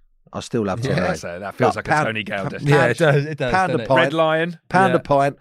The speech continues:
Speaker 1: or go for a nice posh vodka and tonic over there, yeah.
Speaker 3: <laughs> Posh vodka and tonic.
Speaker 2: <laughs> This is, that's coming from the man who's on hol-, on, on holiday quite a lot at the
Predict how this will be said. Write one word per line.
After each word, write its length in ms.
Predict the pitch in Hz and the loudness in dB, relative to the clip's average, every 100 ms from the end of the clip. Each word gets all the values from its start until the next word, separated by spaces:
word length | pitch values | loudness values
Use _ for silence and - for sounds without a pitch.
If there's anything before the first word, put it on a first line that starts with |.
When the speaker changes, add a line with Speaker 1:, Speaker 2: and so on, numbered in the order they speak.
| - | -2
Speaker 1:
or 300 | 127 127 123 | 0 0 0
go 200 | 131 123 | -2 -2
for 140 | 120 | -4
a 40 | |
nice 220 | 120 123 - | -4 -6 -6
posh 320 | - 120 - | -6 -6 -6
vodka 260 | 131 113 117 | -8 -6 -8
and 100 | 104 | -6
tonic 280 | 110 110 | -6 -6
over 220 | 101 110 104 | -8 -6 -4
there, 180 | 104 | -2
yeah. 340 | 95 101 76 - | -2 -4 -6 -12
Speaker 3:
<laughs> 160 | - _ | -14 _
Posh 300 | - - - - | -2 -2 -6 -8
vodka 360 | 147 143 - | -8 -6 -4
and 220 | 147 143 135 | -2 -2 -2
tonic. 400 | 190 143 165 - | -4 -2 -4 -4
Speaker 2:
<laughs> 20 | - 247 277 131 | -8 -6 -8 -2
This 160 | 151 | 0
is, 40 | - | 2
that's 200 | 170 - | 0 0
coming 180 | 160 | -4
from 120 | 143 147 | -2 -2
the 60 | |
man 200 | 135 135 | -2 -4
who's 120 | 127 120 | -4 -2
on 100 | 135 | 2
hol-, 420 | 139 135 - 151 | 2 2 2 2
on, 100 | 156 | 4
on 180 | 165 170 | 4 4
holiday 400 | 175 170 165 156 | 4 4 4 4
quite 280 | - 160 | 2 2
a 80 | 143 | 2
lot 200 | 151 139 | 2 0
at 40 | |
the 60 | 123 | 0